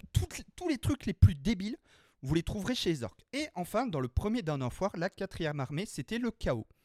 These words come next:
Enfin, les Space Marines du chaos, plus précisément. Ce sont des Space Marines, donc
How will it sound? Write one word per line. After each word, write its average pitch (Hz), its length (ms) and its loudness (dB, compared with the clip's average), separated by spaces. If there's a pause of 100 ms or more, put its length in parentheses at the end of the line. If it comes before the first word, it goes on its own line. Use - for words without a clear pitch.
(400)
Enfin, 135 200 -2
les 120 120 0
Space - 420 -4
Marines 170 220 -2
du 160 100 -6
chaos, 117 200 -4
plus 127 200 -10
précisément. 131 480 -4
Ce - 160 -8
sont 339 140 -2
des 254 100 0
Space - 240 -2
Marines, 147 220 -2
donc 151 160 -4